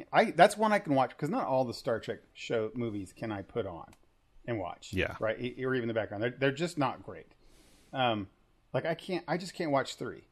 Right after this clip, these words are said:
Speaker 1: what I call Spock three. Like, I can't just watch Spock three. Um,
Speaker 2: Search for Spock.
Speaker 1: yeah. And, um, but, um, Insurrection I can put on, but it's just, I don't think it, it just doesn't have anything special in it for me. Um,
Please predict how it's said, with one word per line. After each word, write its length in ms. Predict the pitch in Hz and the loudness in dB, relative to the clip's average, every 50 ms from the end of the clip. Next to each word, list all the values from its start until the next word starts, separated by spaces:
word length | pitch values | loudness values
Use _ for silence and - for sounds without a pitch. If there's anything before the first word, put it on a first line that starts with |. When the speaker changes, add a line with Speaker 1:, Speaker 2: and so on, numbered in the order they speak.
| _ _ - | _ _ -2
Speaker 1:
what 100 | 113 117 | 0 0
I 40 | |
call 140 | 107 - 95 | 0 0 -2
Spock 300 | - - - - 92 - _ | -6 -6 -8 -8 -8 -8 _
three. 180 | - 76 - - _ _ _ - | -18 -20 -20 -20 _ _ _ -10
Like, 160 | 101 98 - | -10 -8 -8
I 60 | 101 | -10
can't 200 | - - 131 123 | -8 -8 -8 -8
just 160 | 123 - - | -8 -6 -4
watch 340 | 120 110 104 - - - - | -2 -2 -2 -4 -8 -14 -10
Spock 200 | - 107 92 - - - | -8 -8 -8 -8 -10 -16
three. 180 | 85 73 - _ _ _ _ _ _ _ _ _ _ _ - - | -20 -20 -20 _ _ _ _ _ _ _ _ _ _ _ -2 2
Um, 300 | 127 127 117 107 92 87 | 4 4 4 2 0 -2
Speaker 2:
Search 240 | - - 92 82 | -2 -2 -2 -2
for 120 | - - 85 | -2 -4 -6
Spock. 300 | - - 87 85 82 - - - - | -4 -4 -4 -2 -4 -4 -6 -6 -4
Speaker 1:
yeah. 160 | 120 98 - - | -4 -4 -4 -4
And, 380 | - 143 139 139 135 131 123 - - | -2 0 2 2 2 2 0 0 2
um, 400 | 135 127 127 120 117 113 110 - _ - _ - - _ _ _ _ _ _ _ - - | 4 4 6 6 4 2 -2 -8 _ -20 _ -20 -20 _ _ _ _ _ _ _ -2 6
but, 400 | 156 151 151 139 131 - - - - - _ _ _ - | 10 10 10 10 8 4 -4 -18 -20 -20 _ _ _ -4
um, 380 | 127 127 120 113 107 101 101 - _ - - | -2 -2 0 0 -2 -4 -8 -12 _ -2 0
Insurrection 580 | 180 202 - - 190 196 202 202 - - 202 | 0 0 0 0 4 4 4 4 4 -2 -4
I 60 | 196 | -4
can 180 | 190 - 196 175 | -2 -2 -4 -4
put 140 | - 190 190 | -2 0 0
on, 180 | 190 190 196 | 0 0 0
but 140 | 175 185 160 | -2 -2 -4
it's 160 | 165 147 - | -4 -6 -10
just, 280 | - - 220 214 208 - - | -8 -4 -4 -4 -4 -4 -4
I 80 | 165 | -4
don't 180 | 214 247 233 - | -2 -2 -4 -4
think 160 | - 196 180 | -8 -8 -8
it, 140 | 190 - - - | -8 -10 -10 -12
it 180 | 139 143 - - | -16 -16 -14 -14
just 180 | - 202 - | -12 -12 -8
doesn't 220 | - 220 202 196 180 | -8 -8 -6 -6 -6
have 180 | 180 180 170 - - | -6 -6 -6 -6 -4
anything 400 | - 151 160 165 156 - 160 151 | 0 0 0 0 0 0 -2 -2
special 460 | 143 - - - 151 143 - - 117 - | -2 -4 -4 -2 -2 -2 -2 -4 -10 -10
in 120 | 98 95 | -10 -12
it 100 | 90 - _ - | -14 -16 _ -16
for 120 | - 87 | -16 -16
me. 80 | 71 - - - _ _ _ _ _ _ _ _ _ - - - - _ _ - | -16 -16 -20 -20 _ _ _ _ _ _ _ _ _ -20 -20 -20 -20 _ _ -2
Um, 320 | 120 113 104 92 80 67 | 0 0 0 -2 -4 -12